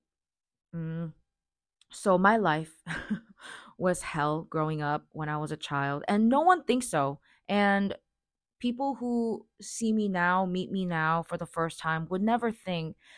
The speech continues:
that I had the hell of a childhood that I claim to have. And I'm not gonna downplay it. Like, when I say that my childhood was bad, it really was. Um, so because even in the midst of what I was going through, all the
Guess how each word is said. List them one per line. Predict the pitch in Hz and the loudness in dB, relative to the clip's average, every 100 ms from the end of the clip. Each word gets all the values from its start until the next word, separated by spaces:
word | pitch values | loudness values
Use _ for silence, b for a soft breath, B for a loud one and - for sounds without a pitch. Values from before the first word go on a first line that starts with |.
| B | B
that | 190 170 | -2 2
I | 175 | 2
had | 170 170 165 160 | 2 0 0 0
the | 160 | -4
hell | 156 180 185 | -4 -4 -2
of | 175 | -4
a | |
childhood | - 156 156 156 143 - | -4 -2 -2 -4 -6 -6
that | 147 147 - | -4 -4 -4
I | 151 | -4
claim | 165 - 170 165 | -4 -6 -6 -6
to | - | -6
have. | 175 240 220 | -2 -2 -2
And | 170 165 B B B _ - | -2 -4 B B B _ 0
I'm | 254 | 2
not | 381 453 | 2 2
gonna | 392 | 0
downplay | 202 196 262 240 156 139 | 4 4 4 2 0 0
it. | |
Like, | - 160 - | 0 -2 -2
when | 185 196 | -2 -2
I | 196 262 | -2 -4
say | - 196 180 180 233 233 | -6 0 2 2 0 0
that | 175 160 156 - - | 2 2 2 -2 -6
my | 175 180 | -4 -4
childhood | - 160 170 185 | -2 -2 -2 -4
was | 170 | -8
bad, | 139 156 175 - | -2 0 2 0
it | 185 | -2
really | 214 339 190 | -2 -2 0
was. | 156 - 123 - B B B B - | 0 -2 -4 -12 B B B B 2
Um, | 185 180 165 156 - _ _ _ _ _ _ | 4 4 2 -2 -10 _ _ _ _ _ _
so | - 233 220 202 175 - _ _ _ - | -4 2 4 4 2 -6 _ _ _ -4
because | 208 233 226 269 311 196 165 175 - _ _ _ _ _ | 0 0 0 2 4 4 2 -2 -12 _ _ _ _ _
even | 233 240 302 | -2 0 0
in | 285 240 | 2 4
the | 233 | 4
midst | 202 220 226 | 4 2 0
of | 208 175 | -4 0
what | 190 | 2
I | 180 | 2
was | 175 | 0
going | - 190 180 | -2 -2 -2
through, | 165 156 151 | -4 -4 -2
all | - 202 | 2 2
the | 226 240 | 2 0